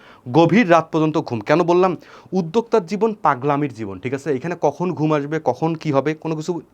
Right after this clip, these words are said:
নিশ্চয়তা নেই। এরপরে রয়েছে সময় অসময় ব্যর্থতা। কখন যে আপনার ভিতরে ব্যর্থতা আসবে, আপনি প্রেডিক্ট করতে পারবেন না। যে কোনো পরিস্থিতির জন্য আপনাকে রেডি থাকতে হবে, এই জন্য এই জিনিসটা আপনাকে মাথায় রাখতে হবে, এইটাও কিন্তু একটা নেগেটিভ সাইড। এরপরে হচ্ছে ঝুঁকির সম্মুখীন।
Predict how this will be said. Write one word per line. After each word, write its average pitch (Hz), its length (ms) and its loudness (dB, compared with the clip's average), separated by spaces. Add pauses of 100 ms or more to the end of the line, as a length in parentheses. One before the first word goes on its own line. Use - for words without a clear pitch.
(120)
নিশ্চয়তা 151 540 2
নেই। 95 220 -6
এরপরে 170 300 2
রয়েছে 190 360 2 (600)
সময় 208 460 4
অসময় 202 400 4
ব্যর্থতা। 135 520 -4 (240)
কখন 240 420 2
যে 240 100 2
আপনার 196 360 2
ভিতরে 180 280 -2
ব্যর্থতা 143 360 -4
আসবে, 147 340 -2 (640)
আপনি 123 220 -6
প্রেডিক্ট 160 320 -4
করতে 156 200 -2
পারবেন 139 220 0
না। 170 200 -2 (480)
যে 170 260 6
কোনো 220 200 6
পরিস্থিতির 202 500 2
জন্য 190 160 0
আপনাকে 165 320 -2
রেডি 139 200 2
থাকতে 151 260 -4
হবে, 160 300 2 (280)
এই 156 140 2
জন্য 185 240 0
এই 156 160 2
জিনিসটা 160 340 -2
আপনাকে 151 240 -6
মাথায় 123 260 -2
রাখতে 131 160 -8
হবে, 135 180 -2
এইটাও 139 220 0
কিন্তু 147 160 -2
একটা 139 140 0
নেগেটিভ 123 320 0 (100)
সাইড। 156 260 2 (260)
এরপরে 220 300 6
হচ্ছে 214 200 4
ঝুঁকির 170 360 0
সম্মুখীন। 143 540 0